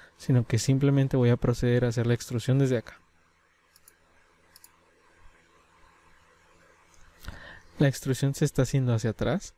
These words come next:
por lo que voy a cambiar el sentido de la extrusión. Tiene los diez milímetros que son correctos. Son diez milímetros.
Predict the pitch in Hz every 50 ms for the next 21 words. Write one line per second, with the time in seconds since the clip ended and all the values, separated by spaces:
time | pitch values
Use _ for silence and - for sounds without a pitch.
0 | _ - - 123 120 120 - - 113 107 107 113 123 - - 120 110 110 107 107
1 | 107 110 113 120 120 - 131 120 113 - 120 117 117 117 117 120 - - 147 147
2 | - 165 175 214 - _ _ _ _ _ _ _ _ _ _ _ _ _ _ _
3 | - 135 135 135 135 131 123 120 117 117 123 123 123 - 147 135 131 135 135 135
4 | 139 - - 160 170 170 - - _ - - 120 - - 120 117 - - - 113
5 | - 113 113 - - - 233 285 - - - _ _ - _ _ _ _ - -
6 | - - _ _ - _ _ _ - - - - - - _ _ _ _ - -
7 | - _ _ _ _ _ _ - - - 131 120 120 123 120 117 117 120 120 120
8 | 123 123 120 120 123 123 127 123 - 185 247 277 -